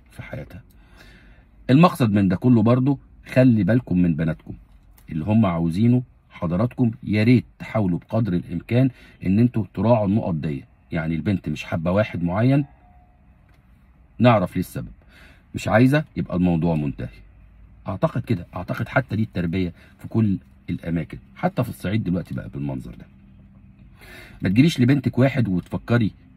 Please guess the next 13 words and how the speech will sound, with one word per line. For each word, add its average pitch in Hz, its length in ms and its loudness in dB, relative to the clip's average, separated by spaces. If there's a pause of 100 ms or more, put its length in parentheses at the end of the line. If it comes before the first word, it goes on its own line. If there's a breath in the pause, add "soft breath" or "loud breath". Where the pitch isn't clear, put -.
إن 87 140 -2
انت 117 300 0
اللي 87 120 0
جايباه 80 400 -2 (280)
عشان - 180 -16
شكله - 280 -8
حلو، 101 220 -6 (360)
معاه 78 120 -8
العربية 151 420 -4
كويسة، 110 500 -6 (160)
معاه 80 160 -8
الشقة - 340 -8
كويسة، 80 540 -6